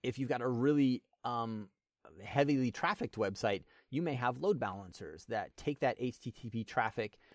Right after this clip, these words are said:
and distribute between a bunch of different cache servers that are all in front of a bunch of different web servers that are all talking to a big database cluster. And what is our client these days?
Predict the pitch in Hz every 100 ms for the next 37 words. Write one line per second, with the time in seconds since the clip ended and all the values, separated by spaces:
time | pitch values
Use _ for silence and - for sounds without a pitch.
0 | _ - 117 113 110 110 - 131 127 104
1 | 117 - 120 101 95 156 143 135 185 120
2 | - 113 - - 107 95 101 92 104 107
3 | 120 120 110 - 113 104 98 113 110 101
4 | 113 92 98 98 101 92 95 87 98 104
5 | 117 - 110 117 104 101 90 92 90 90
6 | 78 85 - - - - 117 _ _ _
7 | _ _ _ _ _ _ _ _ _ _
8 | _ _ _ _ - _ - _ _ _
9 | _ _ _ _ _ _ _ _ 135 135
10 | - 139 120 160 160 180 165 - 131 135
11 | 208 - 208 202 202 214 240 -